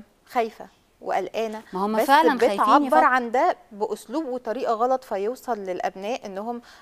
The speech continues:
Speaker 1: مش مقدرينهم، مش مقدرين التعب وال-، والقلق اللي هم فيه، مش داعمين ومساندين ليهم.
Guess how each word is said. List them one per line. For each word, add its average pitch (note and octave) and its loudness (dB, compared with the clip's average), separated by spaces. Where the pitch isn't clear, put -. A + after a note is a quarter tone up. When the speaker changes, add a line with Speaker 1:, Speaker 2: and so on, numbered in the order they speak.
Speaker 1:
مش G3 -14
مقدرينهم، G3 -6
مش - -16
مقدرين F3+ -6
التعب G3+ -4
وال-، E3 -2
والقلق E3+ -4
اللي F3+ -6
هم G#3 -6
فيه، A3+ -10
مش F#3+ -10
داعمين G#3+ -2
ومساندين G3 -8
ليهم. G3 -10